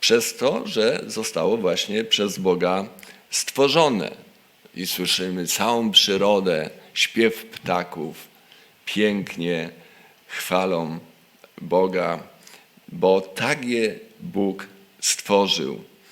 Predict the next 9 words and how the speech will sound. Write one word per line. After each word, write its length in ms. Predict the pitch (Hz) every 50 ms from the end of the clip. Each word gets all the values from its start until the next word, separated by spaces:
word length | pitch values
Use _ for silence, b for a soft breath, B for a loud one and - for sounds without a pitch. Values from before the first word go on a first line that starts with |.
| B B B B B B B B B B - -
Y, 400 | 76 87 95 92 95 98 95 - - - - -
to 340 | 131 139 143 143 143 - - -
jedynie 760 | 101 117 123 120 117 113 143 147 143 139 135 127 123 117 90 - - - -
jednak 500 | 87 90 104 107 110 113 107 101 98 -
człowiek 680 | - - - 131 185 220 180 147 139 123 123 117 - -
jest 320 | 101 107 110 110 - -
takim 340 | - 101 104 - 113 113 104
wybitnym 720 | 98 107 107 101 143 - - - 143 143 131 123 120 113 B B B B B B B -
stworzeniem 1200 | - - - - - 113 117 117 113 117 123 127 127 120 120 117 117 123 139 170 170 160 196